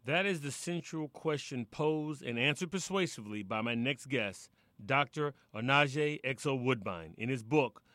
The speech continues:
Black Gods of the Asphalt, Religion, Hip-Hop, and Street Basketball. Doctor Woodbine teaches philosophy and religious studies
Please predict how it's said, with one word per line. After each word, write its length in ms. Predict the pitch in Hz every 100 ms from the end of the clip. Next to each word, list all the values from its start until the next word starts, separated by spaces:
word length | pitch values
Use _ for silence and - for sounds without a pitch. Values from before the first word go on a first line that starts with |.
| _ -
Black 400 | 107 139 160 143
Gods 400 | 147 147 151 151
of 60 |
the 140 | 156 135
Asphalt, 520 | 107 - 110 101 - _ -
Religion, 640 | 113 127 156 139 165 165 _ _
Hip-Hop, 560 | - 151 - 117 110 113
and 100 | 101
Street 320 | - 131 107
Basketball. 540 | 117 98 98 82 71 _ _ _ _ _ -
Doctor 220 | 95 123
Woodbine 500 | 123 170 151 156 151
teaches 260 | 147 120 110
philosophy 640 | 123 131 151 151 - 160
and 100 | 120
religious 340 | 120 160 165
studies 520 | - 175 127 95 -